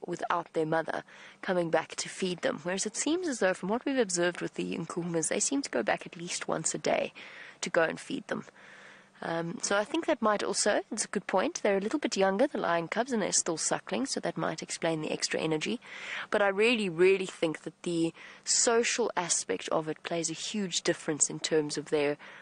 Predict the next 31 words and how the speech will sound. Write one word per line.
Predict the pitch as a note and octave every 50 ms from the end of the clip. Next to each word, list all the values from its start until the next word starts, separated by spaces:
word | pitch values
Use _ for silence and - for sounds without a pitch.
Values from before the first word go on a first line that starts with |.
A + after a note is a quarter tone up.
| - - - - -
behavior | G3 F3+ D#3+ D3 F#3 F3 E3+ E3+ F3 D#3+
and | D3+ D3+ D3
their | D3 D3 -
attitude. | - D#3 - - D#3+ - - - D3 C#3 - - - - - - - - - - - - - -
I | G4
mean, | A4+ F#4 E4
look, | D#4 D#4 - - -
we | - C#4 C4+
have | C#4 F#4+ G4
seen | - - G4 E4+ C4
these | G#3+ F#3 F3
cubs | - - G3 F3+ F3 -
play | - - E3 D#3 F#3 C#4 E4 - - - - - - - - - _ _ _ _ _ _ - _ _ - - - -
and | - G3+ F#3 -
boisterously | - F3 A3+ A#3+ - - - - G#3 G3+ F#3+ - - - G3+ G3+
bumble | G3 F3 E3+ F3+ F#3+ G#3+ G3 F#3 F3+ F3 F3 E3+
over | - F3 F3+ F3 - E3 D#3+
each | D#3 D3+ - - -
other | D#3 D3 D#3 F#3 A#3+ _ - - - - - - - - - - - - - _ _ _ _ _ _ _ -
and | G3 F3 -
keep | - - G#3 -
themselves | - F#3+ F#3 F3 - F#3+ F3+ E3+ D#3+ -
thoroughly | - - G3 F#3+ F#3 E3+ E3 -
entertained. | D#3 D3+ - - - - - - D#3+ - G3+ A3 - - - - - - - - - - - -
And | - G#3+ -
as | - C4 C#4
they | - F4 F#4
start | - - - - C#4+ - B3+ -
to | - - - A3
grow | - G3+ F#3+ F#3 -
older, | - - G3 G#3+ G#3+ F#3+ D#3 - -